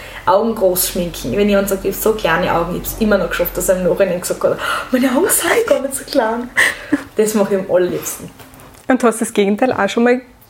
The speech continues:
Speaker 2: äh, gekriegt, dass jemand sagt, „Boah, ich hab so große Augen, kannst du mir's ein bisschen kleiner machen?“
Speaker 1: Ja,
Speaker 2: Mhm.
Speaker 1: die wollen dann meistens Smoky Eyes. Wenn's
Speaker 2: Du
Speaker 1: sonst
Speaker 2: hast
Speaker 1: genau
Speaker 2: ja
Speaker 1: ist.
Speaker 2: auf deinem Instagram-Account auch so diese,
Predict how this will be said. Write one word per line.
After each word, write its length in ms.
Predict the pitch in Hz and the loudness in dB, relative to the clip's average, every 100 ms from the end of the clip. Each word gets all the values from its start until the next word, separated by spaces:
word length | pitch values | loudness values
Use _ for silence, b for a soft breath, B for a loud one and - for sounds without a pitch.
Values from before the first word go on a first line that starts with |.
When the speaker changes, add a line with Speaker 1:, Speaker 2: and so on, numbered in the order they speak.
| _ - | _ -6
Speaker 2:
äh, 300 | 247 240 233 | 0 2 2
gekriegt, 560 | 247 - - 269 277 - | 0 -4 0 0 0 -2
dass 160 | 254 | 0
jemand 240 | 254 240 240 | 2 2 2
sagt, 400 | 262 247 - - | 0 -2 -8 -2
„Boah, 100 | 233 | 0
ich 80 | 240 | 0
hab 120 | 254 | -2
so 80 | - | -4
große 360 | - 240 - | 0 2 2
Augen, 220 | 208 226 254 | 2 4 2
kannst 240 | 254 247 | 2 2
du 20 | |
mir's 100 | 262 | 0
ein 40 | 262 | 0
bisschen 180 | 262 262 | 0 -2
kleiner 280 | - 196 | -2 0
machen?“ 260 | 233 240 330 - B B B B - | 2 0 -4 -12 B B B B -2
Speaker 1:
Ja, 320 | 196 175 226 254 - - | 2 4 4 0 -10 -8
Speaker 2:
Mhm. 180 | 262 254 269 - | 0 0 0 -4
Speaker 1:
die 80 | 220 | 0
wollen 140 | 226 226 | 2 2
dann 120 | 226 | 0
meistens 380 | 220 220 233 - | 0 -4 -6 -8
Smoky 260 | 180 - | -8 -8
Eyes. 240 | - - - - - - 156 160 - B B | -10 -10 -14 -18 -20 -20 -20 -20 -20 B B
Wenn's 100 | - | -2
Speaker 2:
Du 100 | 247 | 0
Speaker 1:
sonst 100 | 226 220 | 2 2
Speaker 2:
hast 160 | 208 277 | 0 2
Speaker 1:
genau 60 | |
Speaker 2:
ja 180 | 339 330 | 4 4
Speaker 1:
ist. 80 | 320 | 2
Speaker 2:
auf 60 | |
deinem 200 | - 262 247 | 2 2 4
Instagram-Account 800 | 226 214 277 269 262 254 247 254 | 0 0 0 2 2 2 0 0
auch 180 | - 240 | -2 0
so 220 | 240 220 | 2 2
diese, 420 | 220 233 240 233 | 0 -2 0 -2